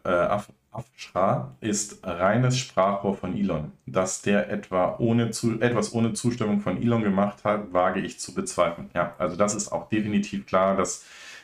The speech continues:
äh, die beiden sich sehr gut verstehen und wie gesagt, ähm, es ist ja nichts für seinen privaten Gebrauch, sondern für Elons privaten Gebrauch gewesen mit diesem Spezialglas. Und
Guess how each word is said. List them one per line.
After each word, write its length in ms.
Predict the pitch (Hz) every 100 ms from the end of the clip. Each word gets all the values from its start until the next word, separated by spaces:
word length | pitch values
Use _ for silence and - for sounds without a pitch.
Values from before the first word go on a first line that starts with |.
| _
äh, 600 | - 101 92 87 92 -
die 140 | - 101
beiden 440 | 101 98 110 107
sich 240 | 101 95 -
sehr 260 | 110 113
gut 160 | 107 104
verstehen 560 | 101 98 - 104 104
und 220 | 98 95 98
wie 100 | 98
gesagt, 400 | 95 92 - -
ähm, 380 | 90 87 85 85 - -
es 120 | -
ist 120 | 110
ja 80 | 110
nichts 300 | 101 107 -
für 400 | - 101 90 85
seinen 640 | 90 85 85 85 90 87 85
privaten 720 | - 85 90 92 107 123 120
Gebrauch, 260 | 120 117 117
sondern 300 | - 101 101
für 240 | - 98 -
Elons 460 | 127 120 80 80 -
privaten 400 | - 85 85 82
Gebrauch 380 | 82 82 82
gewesen 320 | 85 87 87 87
mit 180 | 85
diesem 160 | - 82
Spezialglas. 880 | 82 85 82 82 90 87 87 87 -
Und 140 | 85